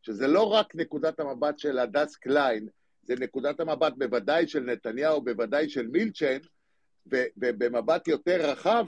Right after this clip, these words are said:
כאילו, הקשרים שלי כפוליטיקאי עם בעל ההון, ובצד השני, הקשרים שלי ש-, עם בעל ההון, עם הפוליטיקאי, זה משהו שצריך להיות מוסתר,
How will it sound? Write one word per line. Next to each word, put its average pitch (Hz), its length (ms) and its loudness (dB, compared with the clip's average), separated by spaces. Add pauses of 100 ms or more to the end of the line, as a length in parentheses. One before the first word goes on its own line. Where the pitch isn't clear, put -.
כאילו, 151 540 2 (280)
הקשרים 143 640 -2
שלי 170 560 0
כפוליטיקאי 139 1160 0 (380)
עם 196 320 2 (120)
בעל 170 420 0
ההון, 135 520 0 (220)
ובצד 120 500 -6
השני, 175 360 -4
הקשרים 160 500 -4
שלי 165 360 -6
ש-, - 100 -14 (140)
עם 143 220 -4
בעל 170 280 0
ההון, 151 400 2 (320)
עם 185 160 0
הפוליטיקאי, 170 760 -2
זה 131 160 -4
משהו 170 300 -6
שצריך 143 480 -8
להיות 160 240 2
מוסתר, 123 560 -2